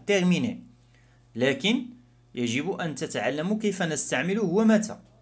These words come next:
هذه الحالة، le futur antérieur، لا يستعمل فقط في حالة واحدة. مثلا هذه الحالة لدينا،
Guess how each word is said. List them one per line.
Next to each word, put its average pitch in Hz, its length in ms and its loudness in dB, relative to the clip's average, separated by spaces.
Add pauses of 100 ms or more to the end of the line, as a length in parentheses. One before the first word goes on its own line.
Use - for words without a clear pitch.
(880)
هذه 190 380 4
الحالة، 143 440 0 (100)
le 120 40 -14
futur 175 360 -6 (120)
antérieur، 170 580 -4
لا 240 140 0
يستعمل 185 480 0
فقط 175 340 -2
في 139 120 -6
حالة 127 280 0
واحدة. 101 320 -4
مثلا 147 500 -4
هذه 151 140 -4
الحالة 139 360 -6
لدينا، 127 520 -4